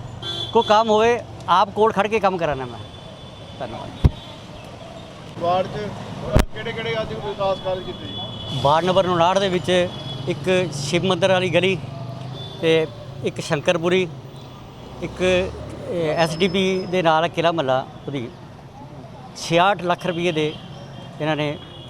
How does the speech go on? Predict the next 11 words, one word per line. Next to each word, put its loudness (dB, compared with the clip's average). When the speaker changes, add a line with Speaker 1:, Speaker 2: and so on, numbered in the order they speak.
Speaker 1:
ਪਾਸ 2
ਕੀਤੇ -6
ਆ -4
ਗਲੀਆਂ -2
ਬਣਨ -6
ਦੇ। -8
ਤੇ 2
ਮੈਂ 4
ਆਮ 4
ਆਦਮੀ 4
ਪਾਰਟੀ 2